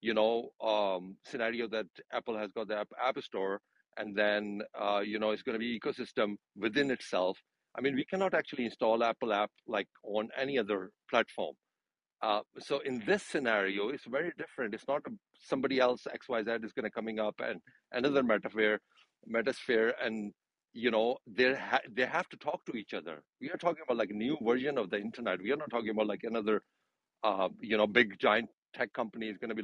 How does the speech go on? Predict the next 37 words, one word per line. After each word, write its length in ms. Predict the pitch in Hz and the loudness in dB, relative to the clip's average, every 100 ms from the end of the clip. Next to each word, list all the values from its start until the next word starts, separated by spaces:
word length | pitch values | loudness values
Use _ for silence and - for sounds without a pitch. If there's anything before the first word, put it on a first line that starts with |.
| 104 | -2
launching 280 | 98 123 107 | -2 -8 -6
something, 440 | 113 98 107 98 - _ _ _ - | -6 -4 -4 -4 -8 _ _ _ -2
whether 280 | 110 110 107 | 0 2 0
it 140 | 98 | 0
be 100 | 107 | 0
Oracle 360 | 107 110 120 104 | 0 0 0 -2
or 80 | 101 | 0
Microsoft 560 | 95 131 110 107 - | -2 -4 -6 -6 -4
or 140 | 113 107 | -2 -2
Apple. 340 | 107 107 101 _ _ _ _ - | -2 -4 -6 _ _ _ _ -6
It, 180 | 117 - | -6 -2
it, 140 | 123 117 113 107 | -2 -2 -4 0
they 140 | 123 | 0
have 260 | 127 135 - | 2 -2 -2
to 60 | 135 92 | -4 -4
operate 360 | - 127 180 - | -2 -4 -4 -4
to 80 | 131 | -2
each 120 | 110 | 0
other. 220 | 107 90 95 | -2 0 -2
Otherwise, 380 | 120 135 135 135 | 0 2 2 2
we 120 | 135 | 0
won't 240 | 135 170 143 | 2 0 0
be 100 | 147 | -8
able 120 | - | -6
to 80 | 147 | -2
actually 240 | 123 - 110 | -2 -4 -2
move 200 | 127 143 | -2 -2
from 180 | 131 107 | -2 2
one 200 | 120 131 | 2 0
to 120 | 139 | -2
another. 380 | 127 127 107 95 - _ _ _ _ _ | 0 0 0 0 -2 _ _ _ _ _
So 280 | 127 117 117 | 0 2 2
it's 160 | 120 - | -2 -2
an 80 | 127 | -2
entirely 380 | 113 120 156 175 | 0 2 2 4
different 320 | - 143 117 | 2 2 -2
scenario. 520 | 113 104 160 104 | -2 0 2 0